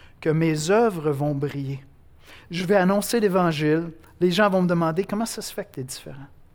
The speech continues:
Qu'est-ce qui se passe ? Pourquoi, Toby, tu te fais baptiser ? C'est quoi cette histoire-là ? » J'ai,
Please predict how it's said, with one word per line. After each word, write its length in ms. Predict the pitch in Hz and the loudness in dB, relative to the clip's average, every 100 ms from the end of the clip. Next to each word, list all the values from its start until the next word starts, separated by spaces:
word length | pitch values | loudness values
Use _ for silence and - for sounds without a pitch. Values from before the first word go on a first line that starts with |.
| - - - - | -20 -20 -20 -18
Qu'est-ce 220 | - - | -12 -12
qui 120 | - | -12
se 80 | - | -4
passe ? 140 | 185 180 | -2 -2
Pourquoi, 220 | 220 381 | -2 -2
Toby, 320 | - 151 151 | 0 0 -2
tu 100 | 180 | -6
te 80 | - | -6
fais 120 | 143 | -6
baptiser ? 420 | 131 120 - 135 165 | -6 -8 -10 -8 -8
C'est 140 | 226 | -8
quoi 120 | 330 | -12
cette 160 | - - | -12 -12
histoire-là ? » 380 | - 147 147 160 | -6 -2 0 -2
J'ai, 160 | 147 | -4